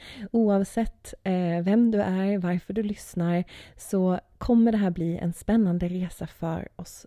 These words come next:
båda. Utöver den här känslan av irritation för att jag hela tiden känner att jag måste göra saker, att det är jag som är ansvarig för familjen A B, så sker det väldigt sa-, mycket saker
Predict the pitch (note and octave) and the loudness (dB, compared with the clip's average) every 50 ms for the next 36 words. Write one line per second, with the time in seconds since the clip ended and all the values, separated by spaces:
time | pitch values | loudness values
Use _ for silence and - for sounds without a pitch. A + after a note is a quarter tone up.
0 | _ _ - E3 G3 G3+ G3+ - - - G3 - - - _ _ _ _ _ _ | _ _ -12 -8 -8 -6 -8 -8 -10 -12 -12 -14 -16 -20 _ _ _ _ _ _
1 | _ _ _ _ _ - - - - - - - - - - - - - - _ | _ _ _ _ _ -20 -20 -18 -18 -18 -20 -20 -20 -20 -20 -20 -20 -20 -20 _
2 | _ _ _ _ _ _ _ - C#4 C4+ - - C4 C4+ D4 D#4 D4+ B3+ A#3 A#3 | _ _ _ _ _ _ _ 0 0 0 4 4 4 6 6 6 4 4 4 2
3 | A3+ G#3 G3+ A3 B3+ C4 - - - - - - G#3 - G#3+ G#3 G3+ G3+ G3+ G3 | 2 4 2 2 0 0 -2 -6 -12 -12 -10 -8 -2 2 2 2 4 2 0 0
4 | - - G#3+ G#3 G3 F#3 F#3 F3+ - - G3+ F#3 F3+ F3+ F3+ - - F3 E3+ E3+ | 0 0 0 2 2 2 0 0 -2 -4 -4 -2 -2 -2 -2 -2 -4 -4 -4 -4
5 | E3+ E3+ E3+ F#3 - - - _ _ _ _ _ - G3 G3 F3+ - - - - | -4 -6 -6 -10 -12 -14 -16 _ _ _ _ _ -16 -12 -10 -10 -10 -10 -10 -4
6 | - A#3 G#3+ F3+ E3 E3 D#3+ E3 - - F3 - - E3 - E3 D#3+ - F3+ E3 | -4 -2 0 0 0 0 -2 -4 -6 -6 -8 -6 -4 -4 -4 -4 -4 -2 -2 -2
7 | E3 E3 - E3+ E3+ E3 - - F3 E3+ E3+ E3+ E3+ - F3+ F3+ F3+ F3+ F3 E3+ | -2 -4 -4 -4 -4 -4 -4 -4 -6 -4 -4 -4 -6 -2 -2 0 0 0 0 -2
8 | E3 - - E3 D#3+ D#3+ D#3 D#3+ - - - - - - - - - - - E3+ | -4 -6 -8 -6 -4 -4 -4 -4 -6 -8 -10 -10 -12 -14 -12 -12 -10 -8 -8 -6
9 | - E3 E3+ F3+ D#3+ D#3+ E3 - F3+ F3 - - E3 E3 E3 - - - D3 D#3 | -6 -6 -4 -4 -4 -4 -4 -6 -8 -8 -6 -4 -4 -4 -4 -6 -6 -6 -6 -6
10 | E3 - E3 - - F3 E3+ E3 D#3+ D#3 E3 E3+ - - E3+ E3+ E3+ E3+ E3+ D#3 | -6 -8 -10 -10 -6 -4 -2 0 0 -2 -2 -4 -4 -4 -4 -4 -4 -4 -4 -6
11 | E3+ - - - - - - - - _ - - A3 - - - C#4 D4 E4+ D#4 | -6 -8 -14 -20 -20 -20 -20 -20 -20 _ -8 -8 -8 -4 0 0 2 4 4 4
12 | C4 G#3 F3+ E3+ E3 - E3 - - - F#3+ F3+ - - F#3 G3+ G#3 - _ - | 4 4 2 2 0 -2 -2 -6 -2 0 0 0 2 2 2 2 2 0 _ -6
13 | A3+ - - E3+ C#3+ - - - - - | -6 -4 -2 -4 -6 -6 -10 -14 -14 -14